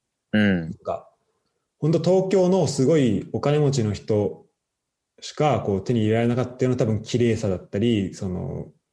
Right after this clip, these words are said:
Speaker 2: 便利さみたいなのが、
Speaker 1: うん。
Speaker 2: 結構なんか
Speaker 1: 広がっていく。
Speaker 2: 日本のどこい-、どこい-、どこ行っても得られる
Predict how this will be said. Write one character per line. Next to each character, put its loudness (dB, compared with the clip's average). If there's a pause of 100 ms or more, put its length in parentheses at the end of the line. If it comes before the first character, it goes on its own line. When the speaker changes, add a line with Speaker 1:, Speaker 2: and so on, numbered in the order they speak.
(120)
Speaker 2:
便 0
利 2
さ -2
み 2
た 4
い 2
な -2
の -2
が、 0
Speaker 1:
う -20
ん。 -20 (760)
Speaker 2:
結 -4
構 0
な 0
ん -2
か 0
Speaker 1:
広 4
が 2
っ 0
て 2
い 0
く。 4
Speaker 2:
日 2
本 -2 (160)
の 0
ど 0
こ 2
い-、 0
ど -4
こ -8
い-、 -4
ど 2
こ 4
行 0
っ -12
て 0
も 4
得 2
ら 2
れ 2
る -2